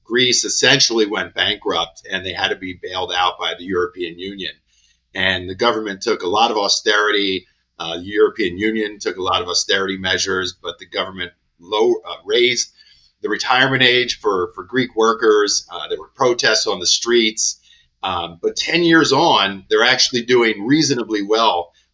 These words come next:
um, from, from what I read. And everybody was worried that Greece was gonna leave the European Union. Well, it turns out that Greece didn't leave, but Britain did, right? So we didn't have a Grexit, we had a Brexit.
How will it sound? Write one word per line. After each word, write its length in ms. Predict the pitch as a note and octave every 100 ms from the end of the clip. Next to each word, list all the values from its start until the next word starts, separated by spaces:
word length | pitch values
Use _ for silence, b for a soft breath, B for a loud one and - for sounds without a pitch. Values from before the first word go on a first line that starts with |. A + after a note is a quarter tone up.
| _
um, 280 | G2 F#2 F2
from, 300 | F2 G#2 G#2+ -
from 220 | A2 G#2
what 180 | G#2 G#2
I 100 | F#2
read. 420 | F#2+ A#2+ G#2 F#2 B B _
And 80 | A#2+
everybody 320 | D3 A3 G#3
was 140 | D3 B2+
worried 240 | C3 B2+
that 100 | G#2
Greece 320 | - C3 C3
was 140 | B2 A2+
gonna 180 | G#2 E2+
leave 400 | F#2 A2+ C#3 C3+
the 120 | C#3
European 480 | D3 D3 D3+ D3 C#3
Union. 260 | C#3+ D3
Well, 200 | A#2+ A2
it 100 | A2
turns 200 | D#3 D3
out 220 | C3+ A#2
that 140 | F2+ -
Greece 380 | G#2 C#3+ C#3 -
didn't 320 | A2 G2 F#2
leave, 280 | F#2 F2 _
but 260 | - F2 - _ _ _ _ -
Britain 340 | C#3+ A2 G#2+
did, 280 | - G2+ - _ _ _ -
right? 300 | F#2 G2+ G2
So 160 | G#2
we 120 | G2
didn't 180 | C3+ C#3+
have 80 | A#2
a 100 | G2
Grexit, 500 | A2 A#2 A#2 A2 F#2
we 120 | G#2
had 160 | G#2 F#2+
a 100 | D#2+ -
Brexit. 540 | F2 G#2 - - -